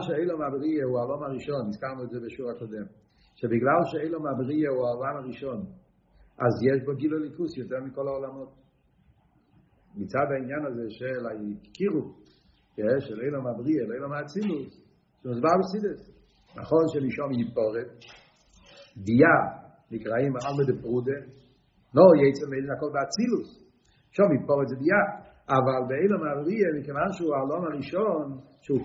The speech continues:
קרוב לעין אלוקי, אז עדיין שם מאיר גיל הליכוס. ולכן זה, זה, זה עולם אחר לגמרי, הוא מתאחד עם העין אלוקי. יש, זה כבר לא זה העניין של, על דרך זה,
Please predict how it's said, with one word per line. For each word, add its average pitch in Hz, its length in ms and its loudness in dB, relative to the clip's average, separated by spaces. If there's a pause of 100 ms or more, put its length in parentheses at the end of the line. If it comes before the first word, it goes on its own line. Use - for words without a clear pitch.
קרוב 139 280 8 (100)
לעין 160 300 -2
אלוקי, 185 440 -2 (500)
אז 131 60 4 (120)
עדיין 180 260 2 (100)
שם 175 160 -2 (120)
מאיר 180 260 8
גיל 190 140 2
הליכוס. 208 460 0 (400)
ולכן 147 440 2 (140)
זה, 175 120 -2 (220)
זה, 170 120 -6 (160)
זה 165 140 -4
עולם 165 300 2
אחר 180 220 -6
לגמרי, 196 360 0
הוא 151 140 0
מתאחד 151 460 0
עם 185 100 -2
העין 180 180 -6
אלוקי. 160 360 -2 (440)
יש, 156 220 6 (140)
זה 156 80 -4
כבר 165 160 -4
לא 170 180 -2
זה 175 80 -4
העניין 180 380 -4
של, 170 140 -6 (580)
על 110 160 -4 (180)
דרך 175 260 2 (100)
זה, 185 100 -2